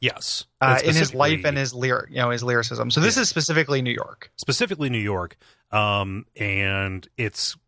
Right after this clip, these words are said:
Speaker 1: kind of worth remarking on, even if it's not remarkable, that he has moved away from these topics about the South. Like, he,
Speaker 2: Mm-hmm.
Speaker 1: like,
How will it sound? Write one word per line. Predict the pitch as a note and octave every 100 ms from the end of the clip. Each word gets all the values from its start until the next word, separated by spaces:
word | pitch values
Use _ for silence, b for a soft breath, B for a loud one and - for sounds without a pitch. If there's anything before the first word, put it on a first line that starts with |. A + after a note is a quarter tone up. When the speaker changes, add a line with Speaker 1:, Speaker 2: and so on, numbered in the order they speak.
| -
Speaker 1:
kind | G#2+ G#2 A2
of | G#2+ G#2+ G#2 - _ _ -
worth | F#3 G3
remarking | D#3+ C3 D3 E3+ C#3
on, | C3+ E3
even | C#3 C3 C3+
if |
it's | B2 -
not | C3
remarkable, | A#2+ A2 A#2+ E3 E3 E3+ b b b
that | A#2 G#2 G2+ G2+ - -
he | - B2 A#2
has | G2+ F2+
moved | A2 G#2 G2
away | G#2+ C3+ F#3 E3
from | - A2+ G#2+ G#2 G#2
these | G2+ G2+
topics | - G#2+ G2 F2+
about | G2+ F2+
the | F#2
South. | - F#2 - _ - _ _ _
Like, | G#2+ G2 -
he, | -
Speaker 2:
Mm-hmm. | F3 D#3+ C3 B2+
Speaker 1:
like, | A2